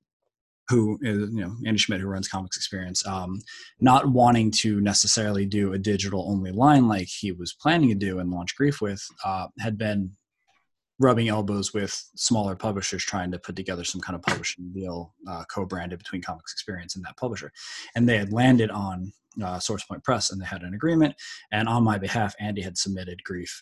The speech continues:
as one of the first wave titles. Um, you know, not, not behind my back or anything, but because he knew that I was excited about getting it out there in the world. So it all sort of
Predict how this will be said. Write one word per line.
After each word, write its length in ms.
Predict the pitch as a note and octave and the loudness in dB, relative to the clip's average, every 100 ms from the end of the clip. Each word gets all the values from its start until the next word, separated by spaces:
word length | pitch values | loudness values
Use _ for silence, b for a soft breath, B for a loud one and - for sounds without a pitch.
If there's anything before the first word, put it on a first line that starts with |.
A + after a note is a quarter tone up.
| - | -14
as 220 | F2 E2 | -12 -10
one 120 | G2 F2+ | -10 -12
of 60 | |
the 60 | D#2+ | -14
first 260 | - F2+ | -12 -12
wave 180 | E2 D2+ | -12 -14
titles. 540 | - G#2+ D#2+ D#2+ - - | -8 -8 -8 -8 -6 -6
Um, 380 | F#2 F2 E2 D#2 - _ - | -8 -10 -12 -16 -20 _ 0
you 100 | A2 | 0
know, 100 | A2 - _ | 0 -10 _
not, 200 | D3 B2 | 4 6
not 180 | C3 A2 | 4 2
behind 240 | G#2 A2 | 0 -4
my 80 | F#2 | -2
back 240 | F#2 B2+ G2+ | 2 2 2
or 60 | |
anything, 300 | F2+ F2+ G2 | -6 -8 -4
but 220 | G2 F#2 | -4 -4
because 380 | G#2 F#2 G#2 F2 | -8 -8 -6 -6
he 100 | G2 | -6
knew 200 | F#2 F2 E2+ | -8 -14 -14
that 120 | E2 | -14
I 120 | D#2 | -14
was 260 | E2 - - | -8 -4 -4
excited 360 | - F#2 D#2+ | -6 -8 -10
about 240 | F2 F2 C2+ | -16 -20 -16
getting 180 | D2 D2+ | -14 -14
it 80 | - | -14
out 80 | - | -16
there 120 | F3+ | -16
in 60 | F#2 | -6
the 80 | |
world. 280 | A#2 C#3+ G2+ B B B B | 0 2 0 B B B B
So 260 | - D3+ C3+ | 6 8 8
it 100 | B2 | 8
all 200 | C#3 B2+ | 8 8
sort 260 | C#3+ B2+ | 6 6
of 80 | A2+ | 4